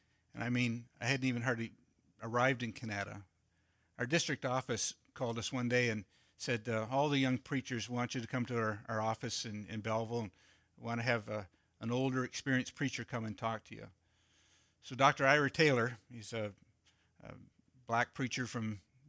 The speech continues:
down in the islands, he was, uh, he was there. And he said to us young kids, he said, he said, "You know, when you preach," he said, "you're like the little boy with his lunch." "What?" He said, "Yeah, you're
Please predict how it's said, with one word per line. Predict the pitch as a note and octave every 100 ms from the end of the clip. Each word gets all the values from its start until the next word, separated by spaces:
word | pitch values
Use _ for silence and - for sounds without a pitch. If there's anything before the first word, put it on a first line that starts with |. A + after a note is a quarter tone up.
| B2
down | A#2+
in | A2+
the | A2+
islands, | A2+ A2+ A2 A2
he | - A2
was, | A2 G2+ A#2
uh, | G#2+ G2+ _ _ _
he | B2
was | A#2+ G#2
there. | A2 A2+
And | G#2 F#2 _ _ _ _ _ _ _
he | -
said | C3 F3
to | D#3+
us | C#3+ - -
young | C3+ B2
kids, | A#2+ B2+ A2+ -
he | A#2
said, | - A#2 A2 _ _ _ _ _ _ -
he |
said, | B2+ A#2+
"You | C#3+
know, | G3 F#3 B2+ G#2 - _
when | G2 C3+
you | D3+
preach," | - B2 G2 -
he | G#2
said, | - G#2+ G2
"you're | D3+
like | E3+ D3
the | A2
little | A#2 C#3+
boy | B2+ C3+ C3+
with | C3
his | C#3 A2
lunch." | G2+ E2 - - _ _ _ _ - _ _ _ _ _ _ _ _ _ _ _ A2 G2
"What?" | G#2+ E3 F3+ _ _ _ _ _ _ _ _
He | -
said, | F#2
"Yeah, | A#2+ D#3+
you're | D#3+ D3+ C#3